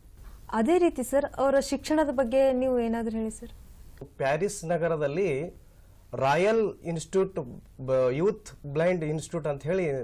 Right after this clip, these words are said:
Speaker 2: ವೆಲ್ಲಿಂಗ್ಟನ್ ಹೂ ಅನ್ನೋ ಒಬ್ಬ ವ್ಯಕ್ತಿ ಮಹಾ-, ಮಹರ್ಷಿ ಮಹಾಶಯ ನಡೆಸ್ತಾ ಇದ್ರು.
Speaker 1: ಓಕೆ.
Speaker 2: ಆ ಶಾಲೆಯಲ್ಲಿ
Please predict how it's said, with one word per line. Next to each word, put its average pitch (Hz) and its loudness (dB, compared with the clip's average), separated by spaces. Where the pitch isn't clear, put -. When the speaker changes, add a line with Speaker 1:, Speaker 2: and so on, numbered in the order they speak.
Speaker 2:
ವೆಲ್ಲಿಂಗ್ಟನ್ 156 0
ಹೂ 165 -2
ಅನ್ನೋ 147 0
ಒಬ್ಬ 131 -4
ವ್ಯಕ್ತಿ 127 -4
ಮಹಾ-, 123 -4
ಮಹರ್ಷಿ 127 -2
ಮಹಾಶಯ 151 0
ನಡೆಸ್ತಾ 127 -4
ಇದ್ರು. 107 -4
Speaker 1:
ಓಕೆ. 208 -14
Speaker 2:
ಆ 175 2
ಶಾಲೆಯಲ್ಲಿ 196 2